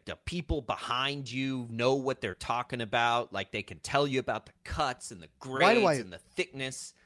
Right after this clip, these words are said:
Speaker 1: It's
Speaker 2: why do I feel like
Speaker 1: fantastic.
Speaker 2: you're setting, you're setting me up here? I, I feel, I have
Speaker 1: I was
Speaker 2: no
Speaker 1: at
Speaker 2: idea
Speaker 1: the,
Speaker 2: why you're
Speaker 1: I was
Speaker 2: setting
Speaker 1: at
Speaker 2: me
Speaker 1: the
Speaker 2: up, but
Speaker 1: butcher yesterday.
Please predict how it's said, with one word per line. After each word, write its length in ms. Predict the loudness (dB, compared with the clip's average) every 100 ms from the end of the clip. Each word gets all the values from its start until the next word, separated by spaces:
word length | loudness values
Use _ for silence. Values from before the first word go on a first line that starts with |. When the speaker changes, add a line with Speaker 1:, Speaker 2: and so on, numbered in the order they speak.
| _ _ _
Speaker 1:
It's 140 | -6 0
Speaker 2:
why 140 | 4
do 100 | 8
I 80 | 8
feel 140 | 10
like 60 | 8
Speaker 1:
fantastic. 200 | 6 2
Speaker 2:
you're 80 | 0
setting, 400 | 2 2 2 -2
you're 140 | -4
setting 320 | 2 2 4
me 120 | 2 0
up 160 | 0
here? 140 | -2 -2
I, 100 | -2
I 180 | -4 -4
feel, 300 | -4 0 2
I 160 | 4 4
have 100 | 6
Speaker 1:
I 60 |
was 140 | 8 10
Speaker 2:
no 100 | 12
Speaker 1:
at 120 | 12
Speaker 2:
idea 160 | 10 8
Speaker 1:
the, 100 | 8
Speaker 2:
why 140 | 8
you're 80 | 8
Speaker 1:
I 60 |
was 80 | 8
Speaker 2:
setting 160 | 8 8
Speaker 1:
at 80 | 6
Speaker 2:
me 100 | 6
Speaker 1:
the 60 |
Speaker 2:
up, 120 | 4 4
but 180 | 0
Speaker 1:
butcher 340 | 0 0 0 -2
yesterday. 760 | 0 0 0 -6 -4 -4 -4